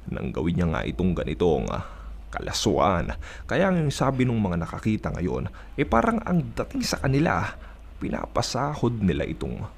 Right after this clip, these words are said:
taong to na ganun yung ginagawa niya, imbis nga na magserbisyo. At ang sabi pa nung iba, hindi man lang daw nga nahiya itong pulis dahil, biruin mo,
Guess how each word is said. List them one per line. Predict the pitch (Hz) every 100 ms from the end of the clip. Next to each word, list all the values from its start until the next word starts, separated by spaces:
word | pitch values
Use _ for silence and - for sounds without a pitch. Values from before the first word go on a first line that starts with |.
| -
taong | 92 98 110 92 90
to | - - - - - -
na | - 90
ganun | 98 117 127
yung | 104 80
ginagawa | 73 85 82 90
niya, | 87 76
imbis | 104 110 113
nga | 101 82
na | 95 85 - - -
magserbisyo. | - 90 104 95 - - 92 - - 78 82 - - - - -
At | -
ang | 220
sabi | - -
pa | - 135
nung | 120
iba, | 104 69 - - - 117 -
hindi | - 82 95
man | 95 87 85
lang | 80
daw | 76 76 80
nga |
nahiya | 65 69 - - -
itong | 73 78 76
pulis | - 80 95
dahil, | 104 101 78 65 - -
biruin | 151 - -
mo, | 123 98